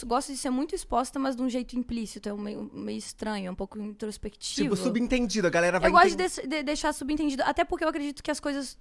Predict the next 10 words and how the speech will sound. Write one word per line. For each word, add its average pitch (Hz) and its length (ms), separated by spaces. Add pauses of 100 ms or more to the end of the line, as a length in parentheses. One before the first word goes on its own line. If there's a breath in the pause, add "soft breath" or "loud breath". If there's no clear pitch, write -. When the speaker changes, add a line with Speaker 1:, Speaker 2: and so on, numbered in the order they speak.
Speaker 1:
todas 294 240
as 277 120
coisas 262 240
têm 247 240 (200)
vários, 240 380
vários 240 320
pontos 247 320
de 226 100
vistas 240 840 (180)
e, 226 160